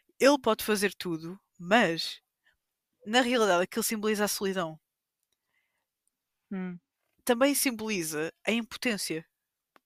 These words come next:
Speaker 1: ah, o aceitar ou não a velhice. Simboliza também é, é uma de, uma crítica à sociedade japonesa, porque fazendo com que a personagem seja um japonês que faz uma coisa que é diferente dos outros.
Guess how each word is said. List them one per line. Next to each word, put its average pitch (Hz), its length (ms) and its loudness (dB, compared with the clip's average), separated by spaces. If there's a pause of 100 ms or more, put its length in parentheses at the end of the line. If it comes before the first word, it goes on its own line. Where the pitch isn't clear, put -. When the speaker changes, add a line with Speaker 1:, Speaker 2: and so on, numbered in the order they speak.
Speaker 1:
ah, 185 680 8 (280)
o 202 160 -6
aceitar 202 420 2
ou 208 80 2
não 202 200 -2
a 190 40 0
velhice. 196 680 -6 (960)
Simboliza 247 500 -2
também 240 480 0 (320)
é, 226 520 8
é 226 60 6
uma 247 260 -4
de, - 180 -6
uma 262 180 -2
crítica 247 320 0
à 233 40 2
sociedade 240 500 2
japonesa, 208 640 -2 (120)
porque - 180 -8 (100)
fazendo 226 400 2
com 226 160 -2
que - 200 -6
a 247 40 -2
personagem 190 760 -2 (480)
seja 254 600 2 (280)
um 247 160 -4
japonês 233 600 -4
que - 140 -12
faz 226 380 6
uma 220 160 -8
coisa 247 320 -4
que 247 120 -6
é - 20 -8
diferente 226 400 -8
dos 214 120 -10
outros. 180 380 -6